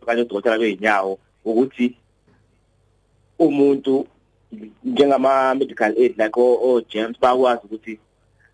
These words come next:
i-patient especially uma i-medical aid, aid noma umu-patient yakhesh ukuthi sikwazi ukuthi siyibone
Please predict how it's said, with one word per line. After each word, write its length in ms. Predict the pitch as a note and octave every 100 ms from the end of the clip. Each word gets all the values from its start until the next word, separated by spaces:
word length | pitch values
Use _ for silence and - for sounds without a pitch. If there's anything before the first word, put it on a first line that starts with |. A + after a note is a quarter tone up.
| _
i-patient 460 | C#3 B2 B2 C3 A#2+
especially 240 | B2+ A2+
uma 120 | A#2+
i-medical 400 | B2 B2 F2+ A2 -
aid, 180 | B2 B2 B2+
aid 220 | B2 A#2+
noma 220 | G#2+ A#2 A#2+
umu-patient 420 | A2 A#2+ B2 A2+
yakhesh 460 | A2+ - A#2 A#2 A#2+
ukuthi 320 | A#2+ - A#2+ _ _ _ _ _ -
sikwazi 360 | D3+ C#3 B2
ukuthi 200 | A#2+ C3
siyibone 680 | C3+ C3 C3 B2 A#2 B2